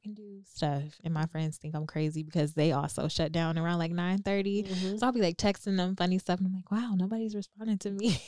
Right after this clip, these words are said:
Speaker 1: <laughs>
Speaker 2: That's
Speaker 1: And
Speaker 2: so
Speaker 1: it's like, 'cause they're
Speaker 2: funny.
Speaker 1: asleep.
Speaker 2: That's so funny. And my accountant, who's actually one of my friends, she'll send me stuff. Um, she, uh, teaches her stu-, uh, her kids at home. So she's,
Speaker 1: Mm-hmm.
Speaker 2: like, up around the clock. She has, like, three little ones.
Speaker 1: Okay.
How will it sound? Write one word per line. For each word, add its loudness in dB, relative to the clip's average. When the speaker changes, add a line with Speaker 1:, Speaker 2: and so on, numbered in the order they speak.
Speaker 1:
<laughs> -18
Speaker 2:
That's 2
Speaker 1:
And 4
Speaker 2:
so 8
Speaker 1:
it's 2
like, 2
'cause 6
they're 4
Speaker 2:
funny. -2
Speaker 1:
asleep. -12
Speaker 2:
That's -6
so -8
funny. -12
And 8
my 6
accountant, 2
who's 2
actually 0
one 0
of -2
my -2
friends, -4
she'll 2
send 0
me 0
stuff. -6
Um, -2
she, 2
uh, -2
teaches 0
her 4
stu-, 0
uh, 2
her 2
kids -2
at -2
home. 2
So 0
she's, 6
Speaker 1:
Mm-hmm. 6
Speaker 2:
like, 2
up 0
around -2
the -4
clock. 0
She -2
has, 2
like, -4
three 2
little 4
ones. 2
Speaker 1:
Okay. 2